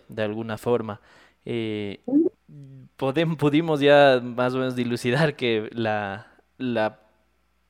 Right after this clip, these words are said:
Speaker 1: la, o las ganas de crear Fortia fue eso,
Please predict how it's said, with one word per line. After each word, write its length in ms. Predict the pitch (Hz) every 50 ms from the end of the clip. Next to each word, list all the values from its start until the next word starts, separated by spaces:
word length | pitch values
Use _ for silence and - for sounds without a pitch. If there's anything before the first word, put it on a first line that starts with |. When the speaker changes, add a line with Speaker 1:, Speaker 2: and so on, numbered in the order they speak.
| _
Speaker 1:
la, 280 | - 127 120 110 104 98
o 80 | 104 110
las 280 | 104 101 98 98 110
ganas 340 | 113 131 151 156 151 143 127
de 140 | 123 117 -
crear 320 | - 110 110 117 123 123
Fortia 400 | - - 127 131 139 135 131 120
fue 280 | - - 120 113 113 147
eso, 280 | 165 - - 98 98